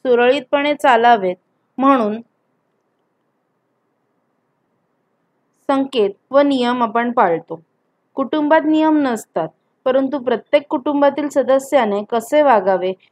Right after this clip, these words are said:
याविषयी काही संकेत असतात. शाळेत प्रवेशासंबंधी, गणवेश किंवा अभ्यास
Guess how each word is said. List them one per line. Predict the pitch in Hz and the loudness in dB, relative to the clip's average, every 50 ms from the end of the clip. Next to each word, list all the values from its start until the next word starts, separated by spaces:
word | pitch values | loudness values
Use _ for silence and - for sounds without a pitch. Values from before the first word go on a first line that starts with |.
| _ _ - | _ _ -4
याविषयी | 240 247 262 277 294 277 - 247 220 220 247 | 0 0 0 0 -2 -4 -4 -4 -2 -2 -2
काही | 247 254 240 262 277 277 | -4 -4 -4 -4 -4 -4
संकेत | 277 269 226 202 190 - 226 240 233 - | -6 -6 -6 -6 -4 -4 -4 -4 -2 -4
असतात. | 196 - - - _ - 143 - _ _ _ _ _ _ _ _ _ | -6 -6 -8 -12 _ -20 -20 -20 _ _ _ _ _ _ _ _ _
शाळेत | - - 277 262 240 214 202 208 202 202 - | -4 0 2 2 2 2 0 -2 -4 -4 -4
प्रवेशासंबंधी, | 247 240 240 226 254 262 262 302 294 285 294 269 240 226 220 208 208 208 196 196 202 202 196 196 | -4 -2 -2 0 -2 0 0 0 0 0 0 -2 -4 -4 -4 -4 -4 -4 -2 -2 -2 -2 -2 -2
गणवेश | 233 240 240 233 220 196 196 190 190 190 - - | -2 -2 -2 -2 -4 -2 -2 -2 -2 -2 -4 -8
किंवा | - 262 262 269 277 | -8 -6 -4 -4 -2
अभ्यास | - 294 233 202 196 220 208 185 185 190 - | -2 -2 -4 -2 0 0 0 0 0 -4 -10